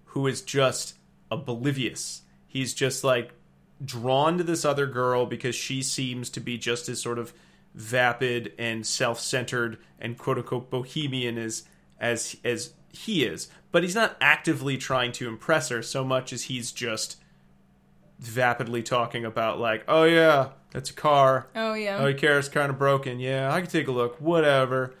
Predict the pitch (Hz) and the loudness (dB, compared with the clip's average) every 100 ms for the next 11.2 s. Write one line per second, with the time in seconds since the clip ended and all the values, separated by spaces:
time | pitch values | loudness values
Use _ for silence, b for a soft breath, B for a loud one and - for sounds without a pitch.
0 | b b 139 135 - 156 143 139 147 139 | b b -6 -4 0 0 0 -8 -10 -6
1 | 175 143 147 120 139 160 139 - 131 120 | -2 2 2 2 2 2 2 0 0 0
2 | 113 117 135 135 - 135 131 127 123 117 | -4 0 0 0 -4 -8 -6 -4 -2 -4
3 | 123 127 135 131 127 123 117 - 135 117 | -2 2 4 4 2 0 -2 -2 -2 -2
4 | 117 120 147 143 131 151 147 127 117 123 | 0 4 6 6 6 6 6 0 -4 -4
5 | 135 131 131 127 123 - - 139 123 - | -2 -2 -2 -4 -4 -4 0 2 0 -4
6 | - 214 202 214 247 117 196 220 156 160 | -12 -4 -2 0 2 2 2 4 6 8
7 | 175 156 180 180 160 139 156 - 151 143 | 8 8 8 6 4 4 4 4 2 2
8 | - 180 165 151 131 139 139 131 123 - | 2 2 2 0 0 2 2 2 -2 -12
9 | B B B _ _ _ _ - - 151 | B B B _ _ _ _ -20 -6 -2
10 | 143 - 139 135 127 - 131 123 - 127 | 0 4 6 6 2 -4 -4 -4 -6 -4
11 | 113 | -4